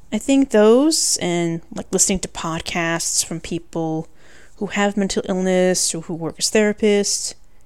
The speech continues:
reading blogs, I think those things can help the public gradually get used to the idea of having open and honest conversations about mental illness.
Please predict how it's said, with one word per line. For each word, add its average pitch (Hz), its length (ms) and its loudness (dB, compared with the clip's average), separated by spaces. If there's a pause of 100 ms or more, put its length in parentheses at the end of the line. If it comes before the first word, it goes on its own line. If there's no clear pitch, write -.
(100)
reading 202 340 2
blogs, 214 880 2 (440)
I 247 60 0
think 427 280 -2 (220)
those 254 240 2
things 240 280 4
can 190 200 -2
help - 480 0 (1000)
the - 80 -8
public 160 500 -4 (300)
gradually 220 600 4
get 175 280 2
used 170 500 0
to 240 180 4
the 208 160 4
idea 143 460 -4
of 160 200 -10
having 170 540 -6 (600)
open 226 340 2
and 220 140 2
honest 151 400 -4
conversations 185 800 0
about 165 260 -4
mental - 320 -8
illness. - 720 -6